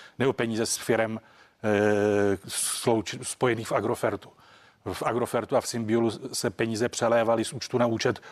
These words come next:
různými půjčkami. Eh, firmy si navzájem ručily za bankovní úvěry. Jako to je naprosto běžná podnikatelská činnost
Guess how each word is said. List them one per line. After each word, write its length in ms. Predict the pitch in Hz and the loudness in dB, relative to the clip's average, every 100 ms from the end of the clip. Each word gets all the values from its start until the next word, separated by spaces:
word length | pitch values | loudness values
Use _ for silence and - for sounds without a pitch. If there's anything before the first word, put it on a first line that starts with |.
| - | -10
různými 360 | 104 104 107 120 | 0 2 4 2
půjčkami. 640 | - 107 - 120 110 110 | 2 -6 -2 -2 -2 -6
Eh, 1000 | - - - - 110 107 - 117 110 123 | -12 -20 -20 -2 0 0 0 -2 0 0
firmy 280 | - 117 110 | 2 2 2
si 120 | 131 | 2
navzájem 420 | 113 107 117 117 | 2 4 2 2
ručily 340 | 113 104 117 107 | 0 -2 0 2
za 160 | 120 | 2
bankovní 520 | 113 113 101 117 127 | 2 -2 -2 -6 -6
úvěry. 420 | 113 110 113 117 110 - - - _ - | -2 2 2 0 -4 -10 -20 -20 _ -4
Jako 220 | 104 123 | 0 0
to 160 | - | 2
je 200 | 117 117 | 4 4
naprosto 440 | 113 107 117 110 120 | 4 0 0 -2 0
běžná 360 | 110 101 120 | 0 2 0
podnikatelská 720 | 117 110 113 117 110 107 120 113 | 0 -4 0 0 0 0 0 0
činnost 460 | - 113 117 - | -2 -8 -8 -12